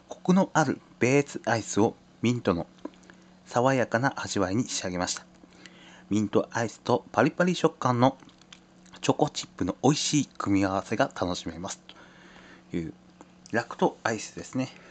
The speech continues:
<laughs> うん。このラクトアイスね。こう、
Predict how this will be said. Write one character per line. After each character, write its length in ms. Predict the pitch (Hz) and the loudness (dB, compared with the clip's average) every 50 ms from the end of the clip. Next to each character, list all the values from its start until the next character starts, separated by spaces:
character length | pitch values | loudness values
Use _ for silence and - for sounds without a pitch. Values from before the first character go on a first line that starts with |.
| - - - - - - - - - - - - - | -10 -8 -8 -8 -10 -12 -18 -20 -20 -20 -20 -20 -20
<laughs> 800 | - - - - - - - - - - - - - - - - | -20 -20 -20 -20 -20 -20 -20 -20 -20 -20 -20 -20 -20 -20 -16 -12
う 60 | 95 | -10
ん。 160 | 87 82 78 76 - - - - _ - - - - - - - - - - - - - - - - - - | -10 -10 -10 -14 -18 -20 -20 -20 _ -20 -20 -20 -20 -20 -20 -20 -20 -20 -20 -20 -20 -20 -20 -20 -20 -20 -18
こ 140 | - - - | -14 -14 -14
の 60 | - 92 | -12 -12
ラ 100 | 85 82 | -14 -16
ク 120 | - - | -16 -14
ト 120 | - - - | -12 -10 -10
ア 40 | - | -10
イ 40 | |
ス 160 | - - - - | -12 -14 -16 -20
ね。 200 | - - - - - - - - - - - - - - - - - - - - - - - - - - - - - - - - - - - - - - - - - - - - _ - - | -20 -20 -20 -20 -20 -20 -20 -20 -20 -20 -20 -20 -20 -20 -20 -20 -20 -20 -20 -20 -20 -20 -20 -20 -20 -20 -20 -20 -20 -20 -20 -20 -20 -20 -20 -20 -20 -20 -20 -20 -20 -20 -20 -20 _ -20 -20
こ 120 | - - - - _ _ - - - - - - _ - - - - _ - - - _ - 605 | -18 -18 -18 -20 _ _ -20 -20 -20 -20 -20 -20 _ -20 -20 -20 -20 _ -20 -20 -20 _ -12 -12
う、 40 | - | -10